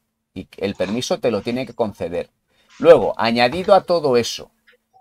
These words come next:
tienes que pedir permiso en los partidos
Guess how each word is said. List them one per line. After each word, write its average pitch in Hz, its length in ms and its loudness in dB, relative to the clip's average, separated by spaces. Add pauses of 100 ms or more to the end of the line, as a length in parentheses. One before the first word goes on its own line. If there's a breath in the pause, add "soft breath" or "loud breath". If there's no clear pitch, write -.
tienes 107 340 -4
que 113 140 0
pedir 110 340 -4
permiso 156 720 -2
en 90 100 -12
los - 140 -12
partidos 160 680 -4